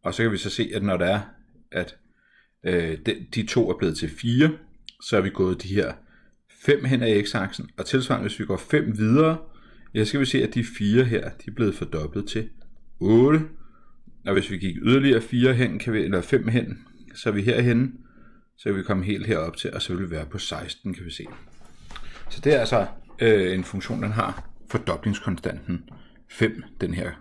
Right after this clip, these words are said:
funktion. Så det er altså en fordoblingsfunktion. Hvis der vi har en aftagende funktion her, for eksempel hundrede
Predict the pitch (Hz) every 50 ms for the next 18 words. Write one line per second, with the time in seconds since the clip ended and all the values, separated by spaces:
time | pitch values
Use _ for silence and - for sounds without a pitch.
0 | - _ _ - 92 82 - - - - - - - _ _ _ _ _ _ _
1 | _ _ _ _ _ _ _ _ _ _ _ _ _ _ _ _ _ _ _ -
2 | - - - 98 104 98 82 - - 82 78 - 73 - - 82 80 76 - 92
3 | 90 - - - - - - - - - 87 82 - - - - - 95 - -
4 | 90 92 98 95 101 87 87 87 82 - - - 104 123 - - 156 139 135 135
5 | 131 - 135 131 127 - 127 120 123 123 101 90 - - 107 - 107 - - 101
6 | - - - - - - - - - - - - 104 107 113 113 120 120 117 117